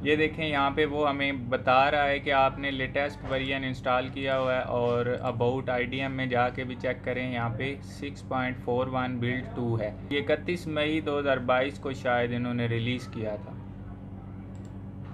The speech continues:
खैर, इस चीज़ से हमें कोई लिंक नहीं है।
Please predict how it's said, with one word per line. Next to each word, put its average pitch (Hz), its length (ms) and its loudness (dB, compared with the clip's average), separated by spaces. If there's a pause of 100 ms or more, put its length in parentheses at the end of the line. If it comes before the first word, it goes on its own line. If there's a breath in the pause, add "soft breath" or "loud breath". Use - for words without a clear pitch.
(100)
खैर, 131 300 2
इस 147 260 -4
चीज़ 147 180 -4
से 143 120 -2
हमें 131 340 0
कोई 127 240 0
लिंक 123 300 -2
नहीं 123 240 0
है। 120 120 0